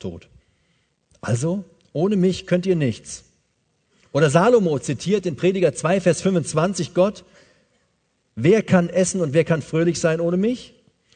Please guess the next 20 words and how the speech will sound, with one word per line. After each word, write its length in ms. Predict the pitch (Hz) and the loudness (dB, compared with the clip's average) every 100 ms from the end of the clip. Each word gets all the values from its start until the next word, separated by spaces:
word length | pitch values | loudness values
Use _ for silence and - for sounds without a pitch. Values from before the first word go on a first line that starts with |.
| _ | _
Genuss 300 | 160 240 247 | 2 4 4
und 120 | 196 | 0
Freude 440 | - 175 240 247 | 0 4 6 6
sind 240 | 170 247 214 | 2 0 0
also 240 | 214 208 | -2 0
ein 240 | 190 208 | 0 -2
Gottesgeschenk. 1080 | 175 254 254 214 - 165 - 135 113 95 - - _ _ _ _ _ _ _ _ _ _ | 4 4 4 -2 -2 -4 0 0 0 -4 -12 -20 _ _ _ _ _ _ _ _ _ _
Und 140 | 127 120 | -4 0
deshalb 400 | 156 196 214 196 | 0 0 -4 -2
haben 220 | 143 143 | -4 -2
sie 120 | 127 | -4
nicht 160 | 147 175 | -6 -6
in 80 | |
erster 320 | 170 131 131 160 | -2 -2 -2 -2
Linie 360 | 135 156 156 | -2 -2 -2
etwas 340 | 131 - 135 - | -2 -2 -2 -2
mit 180 | 147 | -6
Besitz 480 | - 175 254 - - | -4 -2 -2 -4 -10
zu 140 | 170 135 | -8 -6
tun. 400 | 120 104 95 | -6 -6 -8